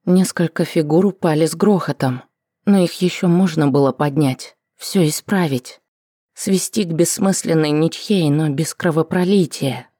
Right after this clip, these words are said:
В груди горело. Как бы я хотела услышать от Егора эти слова раньше. Когда мы жили вместе, он был недоволен моим увлечением.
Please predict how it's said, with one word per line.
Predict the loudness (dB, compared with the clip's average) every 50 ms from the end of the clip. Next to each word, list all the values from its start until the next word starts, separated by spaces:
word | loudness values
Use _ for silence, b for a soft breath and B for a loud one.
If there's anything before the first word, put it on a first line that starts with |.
| _ _ _ _ _ _ _ _
В | -4 -4 -2
груди | 2 4 4 4 4 2 0
горело. | 0 2 0 0 2 2 2 2 0 0 -2 -4 -8 _ _ _ _ _ _ _ _ _ _ _ _
Как | -6 -4 -2 0
бы | 0 0
я | 0 0 -2
хотела | -2 -4 -6 -4 -2 0 0 2 2 2
услышать | 0 -2 -2 -2 -4 -4 -2 -6 -10 -8 -8
от | -8 -6
Егора | -4 -6 -2 -2 -2 0 0 0 -2
эти | -2 -2 -4 -6 -8 -10
слова | -6 -2 -2 0 0 0 0 0
раньше. | 0 2 0 0 -2 -4 -10 -14 -16 -18 -20 _ _ _ _ _ _ _ _ _ _
Когда | -6 -4 -2 0 0 2 2
мы | 2 2 0 0
жили | 0 2 2 2 2 2
вместе, | 0 2 0 2 2 2 0 -2 -4 -6 -4 -2
он | 0 0 2
был | 2 2 2 2
недоволен | 2 2 2 2 2 0 2 0 2 2 2 4 4
моим | 4 4 4 4 2
увлечением. | 2 2 0 -2 -2 -2 -2 0 2 2 4 4 2 2 -2